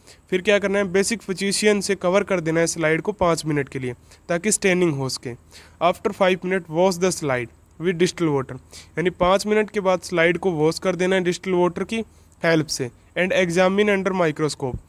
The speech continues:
और एग्जामिन माइक्रोस्कोप की हेल्प से एग्जामिन करना है कितने एक्स पे, हंड्रेड एक्स पे स्पर्म्स की मॉर्फोलॉजी को, जैसे पीबीएफ़ में किया था,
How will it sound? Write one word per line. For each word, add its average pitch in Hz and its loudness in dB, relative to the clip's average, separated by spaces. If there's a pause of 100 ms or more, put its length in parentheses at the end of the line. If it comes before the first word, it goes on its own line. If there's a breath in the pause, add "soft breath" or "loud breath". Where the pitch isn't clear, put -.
(200 soft breath)
और 160 -2
एग्जामिन 175 2
माइक्रोस्कोप 190 0
की 190 -2
हेल्प 156 -2
से 220 -2 (360 soft breath)
एग्जामिन 185 2
करना 180 0
है 185 0
कितने 196 -2
एक्स - -6
पे, 214 -4
हंड्रेड 160 0
एक्स 156 0
पे 123 -10 (380 soft breath)
स्पर्म्स 180 -2
की 226 -2
मॉर्फोलॉजी 160 0
को, 139 -6
जैसे 165 -4
पीबीएफ़ 151 -2
में 135 -6
किया 123 -6
था, 113 -12